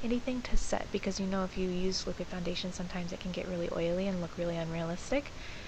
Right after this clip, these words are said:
So this is what the powder is for. It's to set all the makeup in place so it doesn't slip around and it doesn't look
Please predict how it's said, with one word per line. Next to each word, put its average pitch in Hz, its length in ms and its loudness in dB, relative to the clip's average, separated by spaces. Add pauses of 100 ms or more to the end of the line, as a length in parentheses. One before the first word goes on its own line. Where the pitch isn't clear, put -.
So - 120 -2
this 233 100 6
is 277 80 0
what 294 140 6
the - 60 -4
powder 190 280 2
is 180 100 4
for. - 180 0
It's - 140 0
to 190 100 0
set 214 240 0
all 247 80 0
the 247 100 0
makeup 202 320 0
in 247 100 0
place 190 280 6
so - 100 -2
it 185 60 -2
doesn't 202 220 -4
slip - 240 -2
around 180 300 -2
and 175 80 -2
it 180 60 -4
doesn't 175 280 0
look 175 140 0